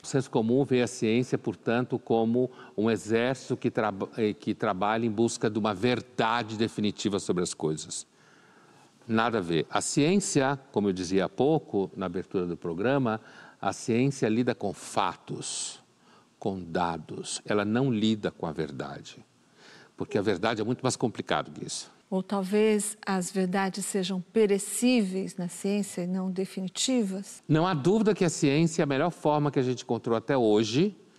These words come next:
Speaker 1: pra resolver problemas, avançar em certas soluções técnicas e, por exemplo, aumentar a longevidade,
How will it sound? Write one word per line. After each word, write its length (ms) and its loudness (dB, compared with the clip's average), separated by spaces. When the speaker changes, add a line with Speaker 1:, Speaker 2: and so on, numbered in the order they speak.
Speaker 1:
pra 140 0
resolver 420 4
problemas, 880 2
avançar 1300 2
em 120 2
certas 600 2
soluções 640 2
técnicas 1080 -2
e, 680 2
por 140 0
exemplo, 380 2
aumentar 1120 0
a 60 -2
longevidade, 920 -2